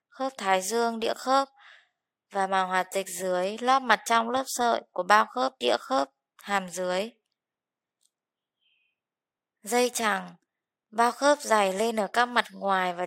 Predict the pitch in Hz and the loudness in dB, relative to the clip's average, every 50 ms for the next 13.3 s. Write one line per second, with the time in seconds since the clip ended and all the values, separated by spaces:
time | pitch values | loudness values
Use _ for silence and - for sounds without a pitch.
0 | 180 - - 226 226 226 226 226 220 214 196 185 185 196 220 226 214 220 - 214 | -4 -2 -2 0 0 -2 -4 -6 -6 -6 -6 -4 0 0 0 0 0 -2 -2 -2
1 | 202 190 180 180 180 185 185 185 180 180 180 180 _ _ _ _ _ _ _ - | -2 -2 -4 -4 -2 -2 -2 -2 -2 -4 -8 -10 _ _ _ _ _ _ _ -4
2 | 185 190 180 220 226 226 220 226 220 196 185 185 - - 226 226 226 226 226 226 | -4 0 0 0 0 0 0 -2 -4 -4 -6 -6 -4 0 2 2 2 2 0 -6
3 | 226 - _ _ _ _ _ _ _ _ _ _ _ _ _ _ _ _ - - | -12 -16 _ _ _ _ _ _ _ _ _ _ _ _ _ _ _ _ 0 4
4 | 254 269 285 277 - - 208 196 196 185 - - 220 233 262 254 247 233 196 180 | 4 4 4 4 2 0 0 0 0 -2 -4 -4 -2 -2 0 4 6 6 6 6
5 | 196 220 226 233 - 226 220 196 190 185 180 180 175 175 180 208 247 277 _ _ | 6 4 4 4 2 0 0 0 -2 -4 -2 0 0 0 0 -2 -6 -14 _ _
6 | _ _ _ _ _ _ _ - - 202 196 185 180 175 165 180 180 180 180 202 | _ _ _ _ _ _ _ -6 -2 0 0 0 -2 -4 -2 0 2 2 2 2
7 | 226 247 277 - _ _ _ _ _ _ _ - - 196 185 180 180 180 180 - | 0 -4 -8 -16 _ _ _ _ _ _ _ -4 -2 -2 -2 -2 -2 -2 -2 -2
8 | - _ _ _ _ _ - 233 233 233 226 226 220 220 - 185 180 - - 240 | -4 _ _ _ _ _ -2 0 2 2 0 -2 -8 -10 -10 -10 -10 -6 -2 0
9 | 262 277 277 - - - 190 190 180 180 220 220 220 214 208 196 185 175 175 175 | 0 0 0 -4 -4 -2 -2 -2 2 4 4 4 4 4 0 -2 -4 -6 -10 -18
10 | - _ _ _ - - - - _ _ _ _ - - 208 202 190 185 180 170 | -20 _ _ _ -20 -20 -20 -20 _ _ _ _ -6 -2 -2 -2 -2 -2 -6 -14
11 | 165 _ _ _ _ _ _ _ _ _ _ _ _ _ _ _ _ - _ _ | -18 _ _ _ _ _ _ _ _ _ _ _ _ _ _ _ _ -20 _ _
12 | _ _ - - 233 233 226 226 233 226 220 220 202 190 185 180 180 175 170 185 | _ _ -4 2 2 2 2 2 -2 -2 2 2 2 2 2 -4 -12 -8 -6 -2
13 | 180 180 180 185 214 240 | 0 0 0 0 -2 -4